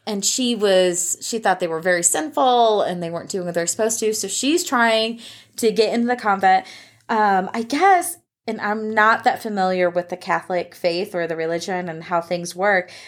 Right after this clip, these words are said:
but you can join, but there has to be some sort of sign that you either belong there or you don't for you to stay in type of thing.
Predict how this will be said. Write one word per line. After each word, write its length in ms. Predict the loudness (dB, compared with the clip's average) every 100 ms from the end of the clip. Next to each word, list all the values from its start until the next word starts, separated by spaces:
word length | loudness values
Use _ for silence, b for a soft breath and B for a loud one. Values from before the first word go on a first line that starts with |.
| B 2
but 360 | 4 4 0
you 120 | -4 -6
can 640 | -2 -2 0 0 -4 -8 -10
join, 800 | 0 2 4 2 0 0 -4 -6 B B 0
but 280 | 0 0 0
there 120 | 2
has 220 | 2 0
to 80 | -2
be 140 | -2 -2
some 260 | 0 0
sort 220 | 0 0
of 100 | 0
sign 420 | 0 2 2 2 0
that 80 | -4
you 160 | -2
either 180 | 0 0
belong 480 | 0 0 2 2 2
there 260 | 2 2
or 200 | 2 2
you 180 | 0 -2
don't 520 | -2 2 2 2 -2 -6
for 180 | -4
you 140 | -2 -2
to 100 | -2
stay 320 | -2 0 0
in 480 | 0 0 2 0 -2 -10 _ _
type 140 | 0
of 100 | 0
thing. 300 | 2 2 0